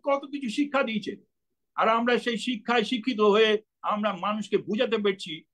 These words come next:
জীবন তোমার ষাটের পরে শেষ হয় না, ষাটের পরে তোমার জীবন শুরু হয়। তুমি যদি চাও জীবনকে পাল্টাতে পারো, তুমি পাঁচ বছর আমাদের সিস্টেমে থাকো, তুমি মিলেনিয়ার হবে, তুমি গাড়ি পাবে,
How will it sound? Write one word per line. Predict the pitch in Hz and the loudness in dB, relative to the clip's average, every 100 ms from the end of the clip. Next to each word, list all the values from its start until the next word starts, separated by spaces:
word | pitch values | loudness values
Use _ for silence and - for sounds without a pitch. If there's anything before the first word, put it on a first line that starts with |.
| _ | _
জীবন | 123 165 240 240 220 | -6 -2 4 2 4
তোমার | 226 214 | 2 2
ষাটের | 208 226 202 233 | 2 0 2 0
পরে | 202 208 | 2 -2
শেষ | 196 202 196 | 0 -2 0
হয় | 202 190 | 0 2
না, | 175 170 _ _ _ | 0 -2 _ _ _
ষাটের | - 214 220 196 | 0 2 2 0
পরে | 202 208 | 0 0
তোমার | 202 202 156 | 0 -2 -4
জীবন | 214 226 208 | -8 -4 -4
শুরু | - 254 220 | -4 2 6
হয়। | 208 190 190 _ _ | 6 6 2 _ _
তুমি | 202 202 | 0 0
যদি | 214 202 196 | 0 -2 -4
চাও | - 277 262 | 0 4 4
জীবনকে | 226 220 226 220 226 | 2 -2 -4 -2 -2
পাল্টাতে | 208 - 262 240 240 214 | -2 0 2 2 2 0
পারো, | 208 202 202 190 _ _ | 0 4 4 2 _ _
তুমি | 202 | -6
পাঁচ | 202 - 233 226 | -6 -2 0 0
বছর | 226 220 233 | 0 0 0
আমাদের | 208 214 214 | 0 0 -4
সিস্টেমে | 202 220 - 208 202 | -6 -10 -8 -6 -2
থাকো, | 190 190 196 170 _ - | -4 0 0 -2 _ 2
তুমি | 190 196 | 2 2
মিলেনিয়ার | 170 185 220 220 214 202 | 0 0 2 4 4 2
হবে, | 170 180 175 165 _ _ _ | 0 0 0 -2 _ _ _
তুমি | 214 214 | -2 0
গাড়ি | 190 220 233 233 | 0 2 2 2
পাবে, | 226 190 190 185 | 2 4 4 4